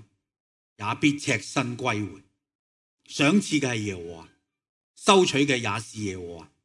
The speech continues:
耶和華嘅名係值得稱頌。啊，所以我哋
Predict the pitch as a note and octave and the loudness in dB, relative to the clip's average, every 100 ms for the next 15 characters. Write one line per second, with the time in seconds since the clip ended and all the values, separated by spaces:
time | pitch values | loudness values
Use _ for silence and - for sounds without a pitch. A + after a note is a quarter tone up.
0 | _ _ _ _ _ _ - C#3 C3+ A#2 | _ _ _ _ _ _ 2 4 4 2
1 | A#2 C#3+ A2 F#2+ - - - A2+ A2 - | 2 2 2 -2 -10 -20 -14 -10 -10 -8
2 | C#3+ D3 A2 A2 E2 - _ _ _ _ | -4 -2 -2 -6 -10 -16 _ _ _ _
3 | _ _ _ G2+ - F#3 A3+ E3+ D3+ - | _ _ _ -10 4 8 8 6 0 -8
4 | - _ - - - G#3 F#3+ D3+ | -20 _ -20 -10 4 6 6 4